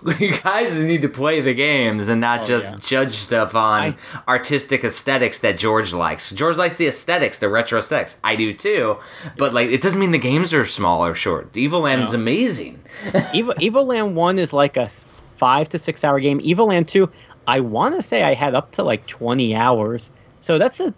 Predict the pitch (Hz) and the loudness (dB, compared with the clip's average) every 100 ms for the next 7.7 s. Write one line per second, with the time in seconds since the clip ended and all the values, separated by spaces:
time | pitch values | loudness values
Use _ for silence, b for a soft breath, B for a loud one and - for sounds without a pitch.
0 | _ _ - 185 233 277 196 - 190 196 | _ _ -8 -2 0 0 0 -2 -4 0
1 | 165 170 175 143 - - 82 156 131 123 | 2 2 0 0 -2 -4 -2 -6 -4 -4
2 | 139 - 120 117 127 120 113 123 120 - | -4 -4 -4 -2 -2 -2 0 0 0 -2
3 | 117 110 147 180 143 - - 127 - - | -4 2 4 6 6 4 -2 -4 -4 -10
4 | 104 127 120 110 117 117 143 143 - 131 | -4 -2 -2 -2 -4 -4 -4 -4 -2 -2
5 | 170 170 185 175 165 156 135 123 131 131 | 0 -2 0 0 0 0 0 2 0 0
6 | - 120 110 - 120 104 98 95 92 87 | -2 0 0 0 2 2 0 0 0 -2
7 | 87 87 78 78 73 69 | -2 -2 -4 -4 -4 -6